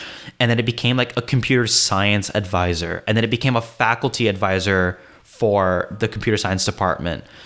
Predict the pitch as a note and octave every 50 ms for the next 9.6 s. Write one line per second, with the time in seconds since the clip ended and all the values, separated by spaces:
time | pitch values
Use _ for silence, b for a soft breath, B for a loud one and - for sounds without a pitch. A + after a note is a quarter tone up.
0 | B B B B B B - A#2+ A2+ A2 G#2+ G2+ - A#2 A#2 A2+ A#2 - - D3
1 | C#3 C3+ B2+ - - D#3 D#3+ D#3 D#3 E3+ G3 G3+ G3 - F#3+ F3+ F3+ F#3 F#3 F3
2 | C3+ A#2 G2+ G2 G2+ G2 A#2 A#2 A#2+ B2 - A2 F#2+ F#2 G2+ F#2+ - - - -
3 | - - - - - G2 F2 G2 A#2 - - - - A#2+ B2 A#2+ A#2+ A2+ B2 B2
4 | - D3 C3 A#2+ A#2+ A2+ B2 G2 F#2 - - F#2 A#2 - - G#2+ G#2+ - G2 -
5 | - - - - G2+ F#2 F2 E2+ D#2 - - - - G2+ F#2+ F#2+ F#2 F#2 - -
6 | - - F#2+ F#2 F#2 F#2 F#2+ F#2 F2+ - G2 G2 F2 E2+ E2+ - G2+ F2+ F2+ -
7 | F#2+ F2+ E2+ F2 - - F2+ - F#2 F2+ - F2+ F2+ F2 E2+ - - - B B
8 | B B B B B B B B B B B _ - B2+ A#2+ C3+ E3 F#3 G3+ F#3+
9 | - - - - A#2 G3 G#3 - - - -